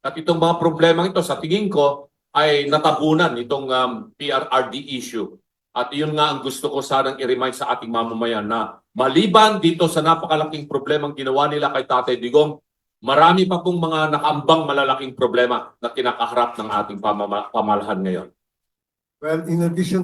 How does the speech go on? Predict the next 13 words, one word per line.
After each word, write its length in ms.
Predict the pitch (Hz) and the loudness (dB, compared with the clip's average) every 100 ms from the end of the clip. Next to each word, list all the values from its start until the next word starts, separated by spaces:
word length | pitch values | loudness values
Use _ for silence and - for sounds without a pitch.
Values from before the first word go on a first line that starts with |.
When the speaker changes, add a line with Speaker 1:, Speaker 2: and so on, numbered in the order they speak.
| 170 | 0
Speaker 2:
to 80 | 160 | 0
Duterte, 720 | 147 147 165 160 135 135 135 | 0 2 4 4 0 -6 -6
attorney, 560 | 117 147 147 131 127 _ _ _ _ _ | -4 -2 -2 -4 -10 _ _ _ _ _
also 320 | 147 160 165 | -2 -2 0
Sara 480 | 160 156 143 151 156 | -4 0 0 0 -2
Duterte, 640 | 143 131 151 151 147 120 123 | -4 -4 -2 -2 -4 -8 -8
no, 160 | 160 | -12
is 80 | 156 | -8
on 160 | 135 131 | -8 -6
trial 400 | 131 123 120 120 | -4 -2 -2 -2
here 400 | 139 113 76 _ _ | -4 -4 -8 _ _
for 160 | - 131 | -8 -8
impeachment. 560 | 120 127 - 120 107 | -8 -10 -10 -10 -10